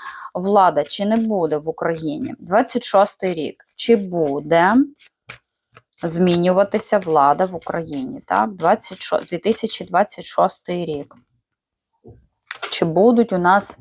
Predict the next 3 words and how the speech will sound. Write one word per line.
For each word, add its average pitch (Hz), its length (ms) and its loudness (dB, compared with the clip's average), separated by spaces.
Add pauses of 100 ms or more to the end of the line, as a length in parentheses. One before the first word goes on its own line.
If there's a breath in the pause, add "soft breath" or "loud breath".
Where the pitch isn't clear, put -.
(500 soft breath)
зміни, 175 720 2
скажімо 165 580 -2 (100)
так? - 440 -10